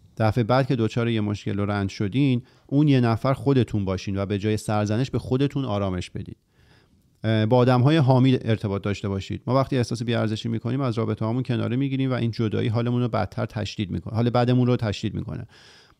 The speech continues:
اه، آدم‌های حامی، اه، آدم‌های حامی اطرافتون می‌تونن کمک بزرگی برای برگردوندن ما به مسیر درست باشن.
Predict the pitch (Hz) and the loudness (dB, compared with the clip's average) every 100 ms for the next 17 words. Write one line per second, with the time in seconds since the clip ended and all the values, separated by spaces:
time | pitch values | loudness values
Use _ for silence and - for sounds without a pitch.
0 | _ 110 113 107 107 117 120 123 139 131 | _ -2 0 2 2 2 2 2 2 2
1 | 120 120 139 151 - _ _ 107 107 101 | 2 2 2 0 -4 _ _ -4 -2 -2
2 | 98 - - 127 120 120 131 135 120 117 | -4 -6 -6 -2 0 2 2 2 2 2
3 | 127 113 - 127 143 135 143 139 135 127 | 2 0 -2 -2 -2 -2 -2 -2 -2 -4
4 | 123 117 110 131 113 101 113 107 101 98 | -4 -4 -2 -2 -2 0 0 -2 -2 -2
5 | 98 104 98 98 95 98 98 113 117 117 | -2 -2 -2 0 -4 -4 -2 -2 0 0
6 | 107 95 - 107 104 98 92 - 95 90 | -2 -2 -4 -4 0 0 0 -2 -6 -6
7 | 90 | -6